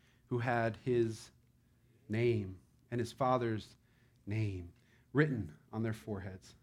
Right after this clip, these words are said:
It is these who follow the Lamb wherever he goes. These have been redeemed from mankind as first fruits for God and for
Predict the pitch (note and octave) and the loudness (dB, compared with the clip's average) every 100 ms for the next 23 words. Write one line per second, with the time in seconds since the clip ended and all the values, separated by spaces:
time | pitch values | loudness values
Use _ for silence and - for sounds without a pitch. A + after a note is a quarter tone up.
0 | _ _ _ _ - D3 B2+ - - D#3 | _ _ _ _ -2 0 0 -2 0 0
1 | G#2+ - - - _ _ _ - C3 C3+ | -2 -8 -18 -20 _ _ _ -4 -2 0
2 | A2+ A2 G#2 G2+ G2+ F#2+ F#2+ G2 F#2+ F#2 | 0 -2 -4 -4 -4 -6 -6 -6 -8 -10
3 | F#2+ F#2+ F2+ F2+ - _ _ _ _ - | -12 -12 -14 -20 -20 _ _ _ _ -2
4 | C#3+ F#3+ C#3 G#2 - - _ _ - A2+ | 0 2 0 -2 -6 -20 _ _ -6 -4
5 | A2+ A2 G#2 A#2+ G#2 F#2 - G2+ G#2+ G#2 | -2 -2 -2 -2 -2 -4 -6 -4 -2 -4
6 | - F2+ E2+ - _ - - C3+ A#2+ - | -8 -12 -12 -20 _ -20 -12 -8 -8 -8
7 | C3+ C3 B2 G2 E2 D#2+ - _ _ _ | -10 -10 -12 -10 -10 -12 -16 _ _ _
8 | _ _ _ _ _ _ _ _ _ _ | _ _ _ _ _ _ _ _ _ _
9 | _ _ _ _ _ _ _ _ - G#2+ | _ _ _ _ _ _ _ _ -18 -18
10 | - F#2+ F#2 E2+ | -10 -8 -8 -10